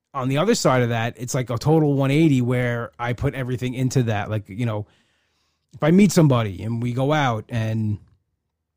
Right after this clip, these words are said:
I'll get wrapped up very fast. And I put my self-worth and my, you know, my self-esteem into that. And listen, uh, relationships usually don't work out. I mean, unless,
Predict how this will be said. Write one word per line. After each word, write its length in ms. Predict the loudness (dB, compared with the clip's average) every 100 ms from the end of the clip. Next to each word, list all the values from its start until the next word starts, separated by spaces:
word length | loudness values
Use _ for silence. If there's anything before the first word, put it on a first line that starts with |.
| _ _ -12 -2
I'll 120 | 0
get 140 | 2 0
wrapped 320 | -2 -2 -2
up 100 | -2
very 260 | 0 -2
fast. 500 | 0 0 0 -4 -10 -20 _ _ _ _ _ _ _ _ _ _ -12
And 100 | -6
I 60 | -2
put 280 | 0 -2 _ -10
my 220 | -2 -2
self-worth 760 | 0 0 0 0 0 -2 -4 -14 -20 _ _ _ _ _ _ _
and 300 | -4 -2 2
my, 540 | 2 2 0 0 -2 -6 _ _ _ _ _ _ -2
you 80 | 0
know, 100 | 2
my 180 | 2 2
self-esteem 760 | 2 0 -2 -2 4 4 4
into 280 | 2 0 0
that. 320 | 0 -4 -10 _ _ _ _ _ _ _ _ _ _ _ _ _ _ _ _ _ _
And 120 | 0
listen, 360 | 2 2 0 -4 _ _
uh, 160 | -20 -4
relationships 500 | 2 4 2 -2 2
usually 300 | 4 4 4
don't 180 | 2 2
work 180 | -2 0
out. 260 | -2 -4 _ _ _ _ _ _ _ 0
I 100 | 2
mean, 360 | 4 4 0
unless, 600 | 0 2 2 0 -6 -8